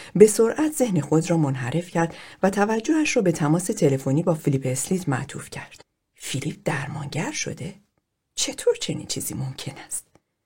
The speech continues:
آنچه از فیلیپ به یاد داشت فردی سرد و بیروح، بی‌محبت و بی‌اعتنا به دیگران بود و بر اساس همین تماس تلفنی هنوز هم همان بود. جولیوس در سکوت با تعجب سر تکان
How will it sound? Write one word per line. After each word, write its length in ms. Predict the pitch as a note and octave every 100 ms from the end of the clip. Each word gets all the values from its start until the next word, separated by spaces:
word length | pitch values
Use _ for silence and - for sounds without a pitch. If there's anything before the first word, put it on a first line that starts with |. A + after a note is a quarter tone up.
| _ _ _
آنچه 240 | G#3+ - D3
از 160 | C#3
فیلیپ 280 | - C#3+ C3+
به 100 | D3
یاد 280 | C#3 C#3 C#3
داشت 280 | F#3+ G#3 -
فردی 340 | G3+ G#3+ G#3
سرد 580 | G3+ - - G3+ B3+ A#3
و 60 |
بیروح، 580 | F3 D3+ B2+ C3+ C#3 D3+ - -
بی‌محبت 840 | F#3 F#3 G3 G3 G3+ G3+ C#4+ F4
و 80 | F3+
بی‌اعتنا 600 | D#3+ C#3+ C3 - C3 C3+
به 100 | C3+
دیگران 540 | C3+ C3+ C3 C3+ E3
بود 220 | F3 E3+ - - - -
و 60 | G3
بر 180 | G#3+
اساس 300 | A3+ - D4+
همین 380 | A3+ G#3 A3+ D#4+
تماس 340 | D4+ D#3 C3+ C#3
تلفنی 640 | C3+ C#3 C3+ C3+ D3+ A#3
هنوز 440 | D4+ F#3+ E3 C4
هم 140 | E4 D#4
همان 380 | F3+ A3+ D4 D#3
بود. 280 | - - - _ _ _ _ _ _ -
جولیوس 480 | E3+ D#3 F3 F3 - -
در 120 | G3
سکوت 520 | G3+ - A3 A#3+ B3+
با 120 | F#3 F3
تعجب 560 | - F3+ F3+ E3+ A#3 A#3+
سر 280 | - E3
تکان 320 | E3 - -